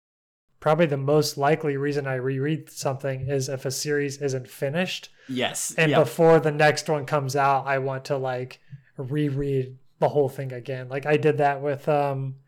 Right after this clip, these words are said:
Speaker 1: Hunger Games in high school. Like, I reread the first two when the third book came out. Um, but no,
Speaker 2: Yeah.
Speaker 1: I, I enjoy reading. Like, it's like watching a movie you love, except it just takes a lot more time. <laughs>
Speaker 2: <laughs>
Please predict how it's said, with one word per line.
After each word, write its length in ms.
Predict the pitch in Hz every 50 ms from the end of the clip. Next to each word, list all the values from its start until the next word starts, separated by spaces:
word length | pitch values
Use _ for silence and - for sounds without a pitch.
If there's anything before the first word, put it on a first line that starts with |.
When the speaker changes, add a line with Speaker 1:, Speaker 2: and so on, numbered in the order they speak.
| _ _ _ _ _ _ -
Speaker 1:
Hunger 280 | - 165 160 143 160 151
Games 380 | 143 160 156 156 156 156 -
in 80 | 147 131
high 180 | 127 - 147
school. 280 | 135 135 - 165 156 151
Like, 180 | 143 139 143 143
I 60 | 147
reread 400 | 139 135 135 139 135 135 135 135 131
the 80 | 139
first 300 | 131 - 143 131 127 - -
two 200 | 143 139 139 139
when 100 | 139 139
the 80 | 139
third 240 | 135 135 147 139 135
book 160 | 135 151 143
came 200 | 147 - 151 147
out. 280 | 151 147 147 151 151 - _ _ _ - _ _ _ _ _ _ _ _ _ _ _ _ _ _ _ _ _ _ _ -
Um, 160 | 131 127 120 117 117 117 113 - _ _ _ _ _ _ _ _ _ _ _
but 80 | - 156
no, 60 | 147 131
Speaker 2:
Yeah. 180 | 135 160 175 165
Speaker 1:
I, 140 | 156 180
I 40 | 202
enjoy 280 | 208 185 147 165 160 147
reading. 420 | 135 131 135 135 131 135 135 143 135
Like, 300 | 139 165 165 160 151 - - - - - - -
it's 140 | - 185 -
like 160 | 233 226 226
watching 320 | 214 214 214 - 220 202
a 40 | 202
movie 280 | 185 190 220 208 175 151
you 140 | 139 131 127
love, 400 | 127 127 123 120 120 123 - -
except 360 | - 165 139 - 175 151 127 165
it 80 | 156
just 180 | 139 156 147 -
takes 200 | - 180 170 -
a 40 | 165
lot 180 | 147 139 135 131
more 140 | 131 131
time. 300 | 127 139 127 123 131 139 135 170
<laughs> 260 | 160 - - - -
Speaker 2:
<laughs> 140 | 196 -